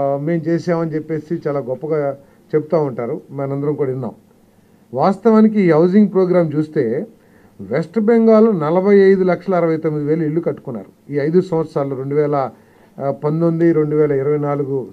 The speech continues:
సమయంలో ము-, నలభై ఐదు పాయింట్ అరవై తొమ్మిది లక్షలు.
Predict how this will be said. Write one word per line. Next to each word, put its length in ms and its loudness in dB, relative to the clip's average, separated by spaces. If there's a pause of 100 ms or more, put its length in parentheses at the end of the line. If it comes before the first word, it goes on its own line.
సమయంలో 460 -4 (500)
ము-, 320 -4 (100)
నలభై 260 4
ఐదు 220 6
పాయింట్ 400 0
అరవై 200 0
తొమ్మిది 360 -4
లక్షలు. 280 -12